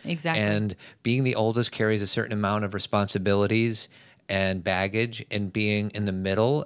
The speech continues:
Speaker 2: and then being the youngest, like, each one has their own birth ordery kinda nuanced challenge.
Speaker 1: Absolutely. Yeah. There,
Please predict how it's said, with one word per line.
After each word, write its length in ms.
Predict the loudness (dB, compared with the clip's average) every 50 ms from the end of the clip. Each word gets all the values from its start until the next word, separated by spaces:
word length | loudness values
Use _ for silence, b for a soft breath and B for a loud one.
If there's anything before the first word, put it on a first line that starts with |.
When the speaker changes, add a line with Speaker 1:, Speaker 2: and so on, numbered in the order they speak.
| -4 -4
Speaker 2:
and 120 | -2 0
then 140 | 0 0 2
being 280 | 2 2 2 2 0
the 60 | -2 -2
youngest, 440 | -2 -2 -2 0 0 0 0 0 0
like, 220 | 0 0 0 -2 -2
each 240 | -4 -4 -4 -2
one 240 | 0 0 2 2 2
has 240 | 2 0 0 0 0
their 180 | 0 0 0 2
own 380 | 2 2 0 0 -2 -4 -6 -8 B B B B B B B _ -2 0
birth 240 | 2 2 2 0 -4 -2
ordery 720 | 2 2 2 4 2 2 2 2 2 0 -2 -4 -6 -8 -6
kinda 340 | -2 -2 0 0 0 -2 -2
nuanced 720 | -2 0 0 2 2 2 0 0 -2 -4 -6 -10 -10 -10
challenge. 600 | -6 -2 -2 0 0 0 -2 -4 -8 -14 -8 -2 0
Speaker 1:
Absolutely. 880 | 0 0 0 0 0 0 0 0 -2 -2 0 2 2 2 2 2 2
Yeah. 160 | 2 2 2 2
There, 240 | 2 2 0 0